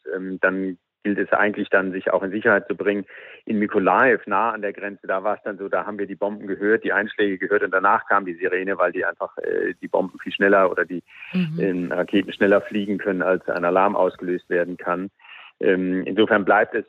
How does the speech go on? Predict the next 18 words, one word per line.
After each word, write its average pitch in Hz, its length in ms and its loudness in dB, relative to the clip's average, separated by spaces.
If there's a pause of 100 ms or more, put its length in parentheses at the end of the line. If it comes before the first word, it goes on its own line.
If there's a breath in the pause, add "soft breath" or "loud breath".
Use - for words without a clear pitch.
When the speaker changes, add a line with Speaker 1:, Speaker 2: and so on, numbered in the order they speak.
(100)
Speaker 1:
äh, - 220 -12
diese 104 220 -16
Gefahr 101 520 0
bleibt, 98 420 -2 (160)
äh, 95 280 -8
immer 104 320 -6
da. 92 380 0
Sie 92 60 -16
bleibt 95 380 0
ein 101 80 -14
Stück - 240 -6
weit 101 160 4
abstrakt, - 540 -4
weil 90 100 0
das 95 160 -4
individuelle 98 640 -2
Risiko 101 480 -2
jetzt 85 260 -2